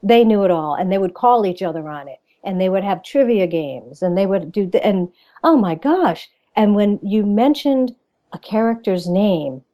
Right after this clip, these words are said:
you were immediately transformed into a rock concert. People were jumping up and down and screaming and stomping their feet and chanting. And I, I sat there and I went, "Oh my God, where am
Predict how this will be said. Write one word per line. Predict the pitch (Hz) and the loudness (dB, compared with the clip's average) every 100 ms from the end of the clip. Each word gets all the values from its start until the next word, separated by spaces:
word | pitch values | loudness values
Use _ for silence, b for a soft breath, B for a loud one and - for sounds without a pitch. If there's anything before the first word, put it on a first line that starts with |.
| _ _ _ _ _ _ _ 196 | _ _ _ _ _ _ _ -2
you | 190 | 2
were | 185 180 - | 2 2 0
immediately | 196 202 226 240 220 180 170 | 2 4 4 4 2 0 -4
transformed | 170 202 185 180 - 190 185 165 | -4 -4 -4 -4 -2 0 0 -2
into | 170 160 156 | -4 -4 -2
a | 151 | 0
rock | 165 175 175 | 0 0 -2
concert. | - 143 135 - 143 - - b b - | -6 -6 -8 -8 -8 -8 -18 b b -2
People | 254 240 214 160 | 2 2 2 0
were | 131 127 - _ _ | -2 -4 -12 _ _
jumping | - 269 240 233 | 0 2 2 0
up | 202 190 | -2 -6
and | 190 | -6
down | 180 170 | -6 -6
and | 165 170 | -8 -12
screaming | - - 247 247 190 | -10 -2 2 2 0
and | 170 175 | -2 -6
stomping | - 277 262 254 202 | -2 0 0 -4 -4
their | 180 | -4
feet | 175 240 214 | -6 -6 -8
and | 160 156 | -8 -16
chanting. | - 302 302 262 226 185 | -4 0 0 0 -4 -4
And | 170 175 b b b - | -6 -8 b b b -4
I, | 254 - | -2 0
I | 254 269 240 | 2 0 -2
sat | - 294 359 | -8 -10 -4
there | 277 220 | 0 0
and | 202 | 0
I | |
went, | 196 196 294 | -2 0 0
"Oh | 359 | 0
my | 247 208 226 170 | -2 0 -2 -2
God, | 202 285 403 - 208 202 | 2 4 4 2 -2 -4
where | 233 359 349 | -6 -6 -8
am | 302 349 | -4 -4